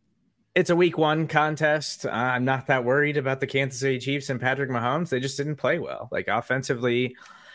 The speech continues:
I, I think we drastically underestimated how much Travis Kelce being unavailable on such short notice affected everything for the Chiefs. And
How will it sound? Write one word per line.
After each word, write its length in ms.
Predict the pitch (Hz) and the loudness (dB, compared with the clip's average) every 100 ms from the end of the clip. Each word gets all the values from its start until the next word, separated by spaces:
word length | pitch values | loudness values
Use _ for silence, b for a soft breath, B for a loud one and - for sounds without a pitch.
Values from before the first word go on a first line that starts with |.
| B - | B 2
I, 240 | 117 123 - | 4 4 2
I 80 | 117 | 0
think 240 | 135 110 | 0 0
we 200 | 127 127 | 0 0
drastically 800 | 104 98 113 127 - 135 139 131 | 0 2 2 2 -2 0 2 2
underestimated 880 | 135 135 127 135 - 135 139 139 120 | 2 0 0 0 -2 -2 0 0 0
how 140 | 135 | 0
much 260 | 135 135 - | 0 -2 -2
Travis 440 | 131 127 123 127 | 0 0 -2 -4
Kelce 720 | 131 123 127 139 139 139 131 | 0 0 0 -2 0 0 0
being 280 | 113 127 127 | 0 0 0
unavailable 760 | 127 131 107 120 139 135 147 139 | 0 0 0 0 0 0 0 0
on 280 | 110 113 | 0 -4
such 200 | - - | -2 -4
short 400 | - - 127 131 | -4 -2 0 0
notice 580 | 104 131 120 107 107 - - | 0 0 0 -2 -4 -8 -6
affected 480 | 104 - 110 117 107 | -6 -4 -6 -4 -2
everything 520 | 117 120 101 113 113 | -2 -4 -4 -4 -4
for 100 | 117 | -6
the 140 | 101 | -6
Chiefs. 560 | - 160 123 113 - - | -2 0 0 -2 -6 -8
And 480 | - 113 110 110 | -4 -2 0 -2